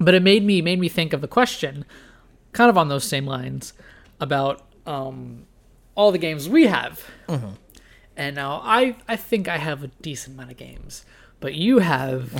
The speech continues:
Speaker 2: <laughs>
Speaker 1: way more than I do, like, a lot more than I do.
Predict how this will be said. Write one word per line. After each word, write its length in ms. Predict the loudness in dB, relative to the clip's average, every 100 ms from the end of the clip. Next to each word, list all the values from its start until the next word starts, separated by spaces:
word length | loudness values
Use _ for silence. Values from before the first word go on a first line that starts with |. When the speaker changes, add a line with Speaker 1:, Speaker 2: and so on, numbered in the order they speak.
| -8 -10 -8
Speaker 2:
<laughs> 40 | -2
Speaker 1:
way 760 | 4 6 8 10 12 12 12
more 200 | 10 8
than 120 | 8
I 160 | 6 6
do, 240 | 4 0
like, 180 | 0 -2
a 80 | 0
lot 540 | 2 2 6 8 8
more 160 | 2 -2
than 100 | -2
I 80 | -4
do. 300 | -4 -6